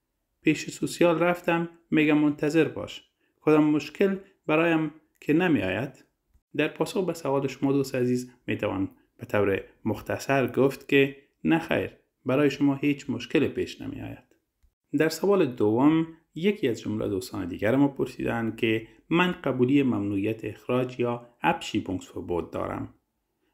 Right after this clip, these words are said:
برای فرزند نوتولد خود درخواست پناهندگی بدهم یا خیر؟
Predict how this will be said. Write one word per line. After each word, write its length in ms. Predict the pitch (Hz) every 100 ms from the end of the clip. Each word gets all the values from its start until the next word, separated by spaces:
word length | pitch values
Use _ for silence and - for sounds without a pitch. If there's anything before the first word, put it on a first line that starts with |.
| _
برای 320 | 135 180 208
فرزند 600 | 190 - 127 123 147 156 147
نوتولد 960 | 127 107 104 - - 104 104 147 143
خود 340 | 139 131 123 -
درخواست 560 | 101 95 - 120 -
پناهندگی 720 | - 101 95 95 95 92 101
بدهم 600 | 104 135 156 156 151 156 -
یا 140 | 165
خیر؟ 280 | 170 - 101